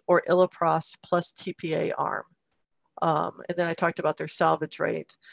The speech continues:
The other studies are, are quite small. Linford enrolled, uh, four patients out of twenty, um, in their iloprost arm, and they had a salvage rate of about seventy-eight percent. And then these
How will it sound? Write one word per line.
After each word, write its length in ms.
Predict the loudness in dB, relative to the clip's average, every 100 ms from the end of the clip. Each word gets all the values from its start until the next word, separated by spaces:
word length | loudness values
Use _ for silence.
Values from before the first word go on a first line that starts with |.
| -20 _ 2
The 120 | 8
other 200 | 8 8
studies 640 | 4 4 4 2 -4 -4 2
are, 160 | 2 2
are 80 | -2
quite 300 | 0 -2 -2
small. 600 | -4 -2 0 0 -2 0
Linford 480 | 2 2 2 2 2
enrolled, 680 | -2 -2 2 4 4 0 0
uh, 300 | 2 2 0 -6 _ _ 0
four 260 | 6 6
patients 680 | 6 0 -2 -4 -6 -4 -6 2
out 160 | 2 2
of 140 | -2
twenty, 580 | -2 2 2 -2 -12 -18 _ _ _ _ _ -2
um, 220 | 2 2 2
in 140 | 0
their 160 | 0 2
iloprost 560 | 2 2 2 0 0 0
arm, 260 | 0 2 0
and 80 |
they 80 | -2
had 120 | 0
a 40 | 0
salvage 440 | 2 2 0 -2
rate 180 | -2 0
of 80 | -2
about 280 | 0 0 0
seventy-eight 520 | 0 0 -2 -8 -6
percent. 480 | -2 -2 -2 -8 -16 _ _ -20 -20 _ _ 0
And 140 | 2
then 120 | 4 2
these 320 | 2 0